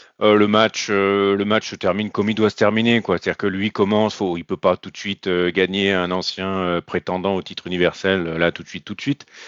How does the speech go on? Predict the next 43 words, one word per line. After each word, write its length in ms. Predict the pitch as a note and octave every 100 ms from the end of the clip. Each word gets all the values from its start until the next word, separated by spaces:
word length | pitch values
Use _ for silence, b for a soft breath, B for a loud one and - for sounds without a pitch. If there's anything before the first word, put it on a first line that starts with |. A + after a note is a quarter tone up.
| B B B -
Euh, 300 | F#2 F2+ F2
ça 140 | - G2+
se 60 |
termine 380 | - F#2+ G2+ G#2+
avec 320 | G2 F#2+ -
un, 60 | F#2+
un, 760 | F2+ F2 E2+ E2+ E2+ F2 F#2 -
un 140 | F#2+
roll-up, 500 | F2+ F#2 F#2+ G#2 -
euh. 200 | F#2+ F2 E2+ b b b b _
Euh, 120 | G#2 G#2+
j'ai 120 | A2
trouvé 200 | A#2+ A#2+
la 100 | A#2+
fin 240 | - B2
où 100 | B2
il 60 | A2+
se 80 | -
termine 280 | A2 A#2
par 140 | A2+ C3
se 80 | A#2+
mettre 140 | G#2+
deux, 100 | A#2
trois 200 | - A2+
claques 340 | - A#2 A#2
avec, 300 | A2+ G#2 G2
euh, 360 | G#2 G#2 G#2+ G#2
le, 100 | G#2
enfin, 220 | G#2 G#2+ G#2+ -
pour, 240 | - - G2+
à 20 |
la 80 | G#2+
fin, 220 | - A#2
aurait 120 | A2
pu 140 | G#2 G2+
se 80 |
terminer 300 | - G#2 A2
de 60 | G#2+
manière 240 | G#2 G#2
un 80 | G2+
peu 200 | G2 A2
plus, 420 | F#2 - G#2 G#2
euh, 360 | G2+ F#2+ F#2+ F#2